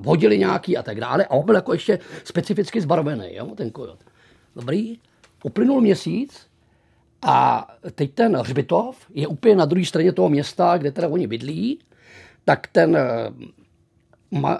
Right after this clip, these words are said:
ten, tenhle ten brácha, tenhle ten Fanda se tam vypravil na, na hrob té manželky teda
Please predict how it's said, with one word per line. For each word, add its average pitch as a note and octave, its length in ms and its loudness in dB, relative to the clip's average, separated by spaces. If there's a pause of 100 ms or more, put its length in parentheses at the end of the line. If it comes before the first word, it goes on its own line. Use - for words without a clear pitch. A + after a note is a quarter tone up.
ten, C#3 300 2
tenhle D3+ 180 0
ten C3+ 140 -2
brácha, C#3 380 2
tenhle D#3 160 2
ten C3 140 -2
Fanda D#3+ 300 0
se E3 140 -8
tam C3 120 -6
vypravil D#3 400 0
na, C3 400 -2
na C3+ 180 -2
hrob D3 320 0 (140)
té C3+ 80 -8
manželky C3+ 560 -2
teda D3+ 400 -2